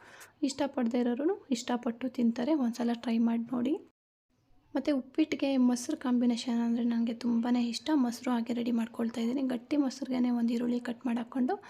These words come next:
ಒಂದು ಸ್ವಲ್ಪ ಉಪ್ಪು ಸೇರಿಸ್ಕೊಂಡು ಅದನ್ನು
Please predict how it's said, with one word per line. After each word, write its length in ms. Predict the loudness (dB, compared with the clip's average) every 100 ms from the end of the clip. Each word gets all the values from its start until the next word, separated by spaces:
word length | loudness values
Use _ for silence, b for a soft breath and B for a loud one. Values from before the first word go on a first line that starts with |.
| B B B -4
ಒಂದು 120 | -2
ಸ್ವಲ್ಪ 420 | 0 0 -2 -4 -8 -8
ಉಪ್ಪು 240 | -10 -8 -6
ಸೇರಿಸ್ಕೊಂಡು 540 | -4 -4 -4 0 0 -2 B B
ಅದನ್ನು 640 | -2 2 4 4 2 -4